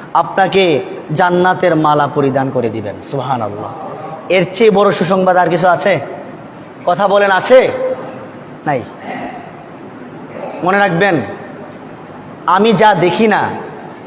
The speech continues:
আমি যে দেখি না, আল্লাহকে দেখি না। আল্লাহকে দেখেছেন? দেখেছেন? জান্নাত জাহান্নাম দেখেছেন? ফেরেশতা দেখেছেন? দেখেন। কখনো দেখবেন মনে হয়, কিন্তু আমরা ঈমান এনেছি কিনা, আমরা বিশ্বাস করি কিনা?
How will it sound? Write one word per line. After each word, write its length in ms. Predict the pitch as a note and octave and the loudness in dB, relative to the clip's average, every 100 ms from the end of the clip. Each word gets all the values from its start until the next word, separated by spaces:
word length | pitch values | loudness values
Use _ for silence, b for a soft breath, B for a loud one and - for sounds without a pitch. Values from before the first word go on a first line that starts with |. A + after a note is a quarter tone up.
| - - - - - | -16 -16 -18 -18 -4
আমি 260 | E3 F#3 A3+ | 2 4 4
যে 160 | G#3+ A#3+ | 4 4
দেখি 340 | G3+ - C4+ | 2 4 4
না, 240 | A#3+ D#3+ - | 4 4 2
আল্লাহকে 440 | F#3 G3+ A#3 A3 | 4 4 4 4
দেখি 240 | G3+ E3+ F#3 | 4 4 4
না। 80 | E3+ | 4
আল্লাহকে 260 | F3 F3 | 4 2
দেখেছেন? 380 | F3 F#3 F3+ D3 G#2 - - - - - - | 2 0 0 -2 -4 -12 -18 -18 -18 -18 -6
দেখেছেন? 400 | F3 F#3 F#3+ F#3+ A2+ - - - - | -2 0 2 2 0 -6 -12 -12 -4
জান্নাত 380 | D#3 F3+ G3 G3+ | 0 2 4 4
জাহান্নাম 400 | F3+ G3 G#3 G#3+ | 2 2 4 4
দেখেছেন? 440 | F3+ G#3 G3+ E3 A#2 - - - - - - - - - | 2 2 0 0 -2 -8 -12 -14 -14 -16 -16 -18 -18 -4
ফেরেশতা 360 | G3+ G#3 - A#3 | 2 2 4 2
দেখেছেন? 460 | G#3 A3 G3+ G3 B2 - - - - - - | 4 2 2 2 0 -6 -12 -14 -16 -16 -14
দেখেন। 200 | - A2+ G#2+ - | -12 -10 -10 -4
কখনো 260 | E3 F#3 A3 | 0 2 2
দেখবেন 480 | F#3+ F3 G#3+ F3+ A#2+ - - | 2 4 4 4 0 -6 -4
মনে 180 | D#3+ D#3 | -2 -2
হয়, 120 | C#3+ - - - B B B B - - | -4 -8 -16 -16 B B B B -18 -4
কিন্তু 240 | - G#3+ A3 | 0 4 4
আমরা 200 | G#3 G#3+ | 4 4
ঈমান 240 | G#3+ A3 | 4 4
এনেছি 300 | G#3+ G#3 A3 | 4 2 2
কিনা, 240 | F3 D3 A2 - - - - - - - - - | 2 2 -2 -8 -14 -16 -16 -16 -18 -18 -6 0
আমরা 180 | G3+ | 4
বিশ্বাস 380 | G#3+ A#3+ C#4+ C#4 | 4 6 6 6
করি 180 | B3+ G#3 | 6 4
কিনা? 220 | D3+ C#3+ | 2 -2